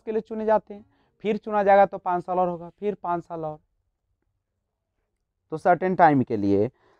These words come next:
सिक्सटीन है, as the president, अ, राष्ट्रपति के रूप में डॉक्टर हुसैन, डॉक्टर हुसैन ने advocate for the growth of, किसके वृद्धि के लिए वकालत किए थे? The whole nation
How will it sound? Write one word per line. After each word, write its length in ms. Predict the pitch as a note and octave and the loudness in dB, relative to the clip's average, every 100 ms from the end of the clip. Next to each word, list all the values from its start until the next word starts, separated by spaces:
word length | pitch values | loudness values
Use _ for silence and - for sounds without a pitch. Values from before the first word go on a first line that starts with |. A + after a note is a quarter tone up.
| _ - | _ -6
सिक्सटीन 400 | A#3 - C4+ A#3+ | -6 -2 2 6
है, 180 | D#3 E3 _ - | 8 6 _ 4
as 200 | F3+ A#3 | 6 8
the 140 | C4 - | 6 6
president, 720 | A#3+ - A3+ F3+ D3+ E3 E3+ | 2 0 4 6 6 4 0
अ, 120 | G#3 A3+ _ - D3+ E3+ F3 | -4 -4 _ -6 2 6 10
राष्ट्रपति 600 | F3 G#3 - - A3+ B3 | 10 8 4 -6 -4 0
के 100 | A3+ | 4
रूप 200 | G#3 F3+ | 4 4
में 200 | D#3 E3+ | 2 6
डॉक्टर 300 | G3 G3 A3+ | 6 6 2
हुसैन, 560 | G#3+ A3+ - C#3 C#3+ E3 - - | 4 4 6 4 4 0 -10 -4
डॉक्टर 360 | D3 G3+ - A#3+ | 6 6 6 -2
हुसैन 460 | G#3 A#3 B3+ A#3+ | 2 2 6 6
ने 340 | G#3 D3 C#3+ E3 _ - | 8 6 4 2 _ 4
advocate 560 | E3+ G3 F#3 A#3+ C4+ A#3 - | 6 6 8 6 6 -2 2
for 140 | A3 F3+ | 4 8
the 180 | D3 D#3 C#3+ | 8 8 8
growth 400 | G3 A#3 A#3 F3+ | 10 10 10 6
of, 180 | C3+ B2+ _ _ - | 4 4 _ _ -6
किसके 520 | A3+ - - A3 F#3+ | -6 -4 2 6 6
वृद्धि 580 | E3+ G3 G#3 F3+ G#3+ B3+ | 6 6 6 8 6 6
के 200 | - F#3+ | 2 -2
लिए 420 | F#3+ F3+ C#3+ E3+ - _ C#3+ | 2 4 6 4 0 _ 2
वकालत 640 | D#3 F#3+ G#3 G#3 A3+ A3+ | 6 6 8 6 6 4
किए 300 | - B3 G#3+ | 0 6 6
थे? 360 | - A#2+ G2+ A2 | 4 -2 0 -2
The 300 | - B2+ D3+ | -4 4 4
whole 300 | B2+ D#3+ F3 | 4 2 4
nation 380 | C3 A2 - | 4 -2 -8